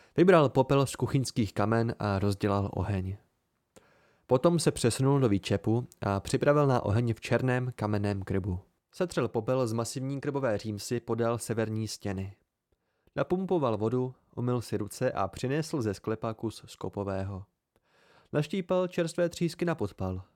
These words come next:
donesl dříví, zkusmo plácl do kynoucího chleba a přistrčil ho k rozehřátým kamnům. A pak už najednou nebylo co dělat.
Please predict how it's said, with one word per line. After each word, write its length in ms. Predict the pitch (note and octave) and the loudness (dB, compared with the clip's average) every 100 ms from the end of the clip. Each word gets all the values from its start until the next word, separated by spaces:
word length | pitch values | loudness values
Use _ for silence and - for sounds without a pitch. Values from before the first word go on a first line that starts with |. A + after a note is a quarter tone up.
| - | -8
donesl 400 | G#2 G#2+ - G2+ | -4 -4 -4 -6
dříví, 540 | - G2+ G#2+ B2 C#3+ - _ | -4 -6 -6 -6 -8 -12 _
zkusmo 380 | - B2+ - B2+ | -6 -2 2 2
plácl 420 | A#2 A#2+ B2+ D3 | 6 6 6 4
do 80 | B2+ | 4
kynoucího 560 | A2 A#2+ B2 - B2 G2+ | 4 0 0 2 2 2
chleba 380 | - G2+ A2+ B2+ | 2 2 2 0
a 240 | - A2 | 0 -2
přistrčil 580 | - B2+ - D#3 - D3+ | 0 0 2 2 2 2
ho 100 | D#3 | 2
k 80 | A2+ | 0
rozehřátým 720 | G2+ A2 G#2 G#2 - A2 G2+ | 2 2 2 0 -2 -4 -2
kamnům. 540 | G2 F#2 F#2 F2 F#2 - _ _ _ _ _ _ _ _ _ _ _ - | -2 0 0 -2 -6 -14 _ _ _ _ _ _ _ _ _ _ _ -4
A 200 | G2 G2 | -2 -2
pak 360 | - C#3 C#3+ | 4 2 4
už 180 | - C#3+ | -2 0
najednou 460 | C3+ C3+ C3+ C3+ C3+ | 0 2 2 2 2
nebylo 400 | A#2+ A2+ A#2 A2+ | 0 2 2 0
co 260 | - A2 | -2 -2
dělat. 340 | G2 G2 F2+ | 0 -2 -2